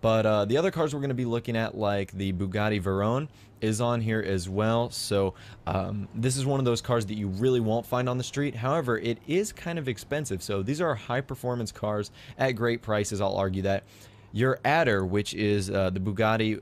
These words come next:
is <laughs> one million dollars, which, uh, right now I didn't have the money for. So, uh, I'm gonna be showing you, or showing you guys, me purchasing another car and, uh, how that process goes. So I'm just gonna get this Vaca right here, the Pegassi Vaca,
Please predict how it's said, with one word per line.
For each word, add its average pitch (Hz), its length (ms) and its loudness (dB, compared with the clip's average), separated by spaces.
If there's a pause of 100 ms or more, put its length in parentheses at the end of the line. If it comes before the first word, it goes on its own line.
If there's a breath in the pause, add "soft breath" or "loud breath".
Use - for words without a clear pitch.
is 98 280 0
<laughs> - 40 -12
one 135 420 2
million 131 360 2
dollars, 104 400 0
which, 101 260 -2
uh, 110 60 2
right 147 260 2
now 127 180 2
I 113 60 2
didn't 113 200 0
have 101 120 0
the 98 80 0
money 101 220 0
for. 101 260 0
So, 104 300 0 (680)
uh, 110 140 2
I'm 113 100 2
gonna 123 140 0
be 117 100 0
showing 110 340 -2
you, 98 320 0
or 95 200 0
showing 101 340 -2
you 107 100 -2
guys, 98 300 0 (300 loud breath)
me 113 100 0
purchasing 107 540 -4
another 104 280 0
car 95 360 0 (340 loud breath)
and, 95 380 2
uh, 92 80 2
how 98 220 2
that 98 200 0
process 95 420 -2
goes. 95 280 0
So 139 80 0
I'm 180 80 2
just 202 140 -4
gonna 202 140 0
get 170 140 -2
this 113 160 -2
Vaca 110 340 2
right 117 200 2
here, 120 160 0
the 104 100 -2
Pegassi 101 560 0
Vaca, 107 600 0